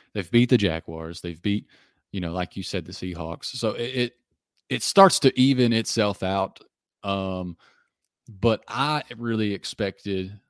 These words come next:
the win percentage of teams they've lost to. I, I expected that to be a lot lower, but the one, the, the stat chat that I found really interesting, because when I came across this today,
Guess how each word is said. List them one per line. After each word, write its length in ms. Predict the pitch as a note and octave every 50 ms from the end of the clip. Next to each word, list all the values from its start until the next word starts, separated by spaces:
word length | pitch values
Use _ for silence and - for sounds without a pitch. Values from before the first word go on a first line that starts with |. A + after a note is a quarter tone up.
| _ _ _ _ _ -
the 680 | G2+ F#2 G#2 G#2 G2+ G2 G2 F#2+ F#2+ F#2 F#2 F2+ F2+ F#2+ _ _ _ _ _ _ _ _ _ _ _ _ -
win 260 | G#2 G2+ A2+ A#2 G#2+
percentage 440 | A2+ G#2+ - - A2 G#2 G2+ F2+ G2
of 80 | F#2+
teams 240 | - - G#2 G2+ F2
they've 160 | G2+ F#2 E2
lost 240 | F#2+ F2 F2+ F2 -
to. 80 | G2+ F#2
I, 160 | F#2+ G#2+ A#2 C3
I 160 | D3 C#3+ C3+
expected 420 | B2+ - - - B2 - A#2+ G#2
that 140 | G#2+ G2 -
to 80 | - -
be 80 | G#2
a 60 | G2
lot 220 | F#2 F#2+ F#2+ G2 G#2
lower, 320 | F#2+ G2 G2 F#2+ G2 G2+ - - - - - _ _ -
but 180 | A2+ A2+ G#2+ - _ _ _ _ _ _ _ _ _ _ _ _ _ -
the 100 | B2 A#2+
one, 520 | A#2 A2+ A#2 B2+ C#3+ E3 F3 E3+ E3+ E3
the, 100 | C3+ C#3
the 180 | A#2 B2 C3 B2+
stat 280 | - - E3 D3+ D3
chat 220 | - - D3+ C#3+ B2+
that 100 | B2 A#2+
I 140 | A#2+ A#2 A#2+
found 560 | - - A#2+ A2 G#2+ G#2 G2+ G#2 F#2+ G2 A#2 -
really 560 | G#2+ G2 G2+ A2 A#2 A#2 A#2+ A2+ A2 G#2+ G2+
interesting, 440 | F#2+ F2 E2+ E2+ - - - F#2 F2
because 220 | G2+ G#2 G2+ F#2+
when 120 | G#2 A2
I 120 | A2 B2 B2+
came 220 | - B2 A#2+ A#2
across 360 | A2 - A2+ G2+ G2+ G2 -
this 180 | - G2+ F#2 -
today, 500 | - G2 F2 F2 F2 F2+ F2+ E2+ E2+